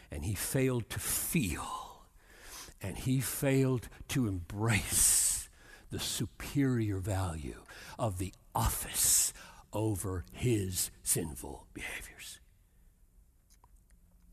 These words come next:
Now, let's apply this to Jesus' words, see if it works. Jesus said, "Whoever loves father or mother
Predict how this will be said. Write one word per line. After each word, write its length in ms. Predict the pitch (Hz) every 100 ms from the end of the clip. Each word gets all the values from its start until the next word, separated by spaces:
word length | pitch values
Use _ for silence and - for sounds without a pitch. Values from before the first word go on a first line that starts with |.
| - - -
Now, 360 | - 107 82 - - - - - - - - - - _ _ -
let's 360 | 123 135 - -
apply 600 | - - - 131 131 120
this 560 | 85 92 101 - - - -
to 160 | - 110
Jesus' 680 | 87 113 110 98 101 82
words, 540 | - 101 92 87 - -
see 180 | - -
if 100 | 110
it 120 | -
works. 540 | 98 85 - - - - - - _ - _ - - _ - - - - - - - - - - - - -
Jesus 420 | - 156 143 143
said, 400 | - 104 98 107 98 - - - - - - - - _ - -
"Whoever 420 | - 135 156 180
loves 340 | 165 160 151 -
father 500 | - 131 131 156 160
or 140 | 135
mother 560 | 117 127 135 107 113